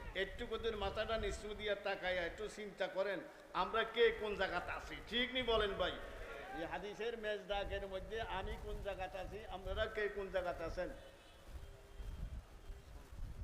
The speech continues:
আমরা ঠিক আছে, আমরা on করলে on এ শেষ। আমি তো, আমরা তো ওয়াজ কম করতে পারলে বালা,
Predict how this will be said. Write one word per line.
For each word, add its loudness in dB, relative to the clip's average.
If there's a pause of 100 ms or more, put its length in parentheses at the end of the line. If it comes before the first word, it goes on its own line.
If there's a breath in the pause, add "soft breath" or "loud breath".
(1900)
আমরা 4
ঠিক 2
আছে, 6
আমরা 6
on 4
করলে 2
on 0
এ -4
শেষ। -8 (680)
আমি -4 (100)
তো, -2
আমরা 0
তো -2
ওয়াজ 0 (100)
কম -2
করতে -2
পারলে 2
বালা, 0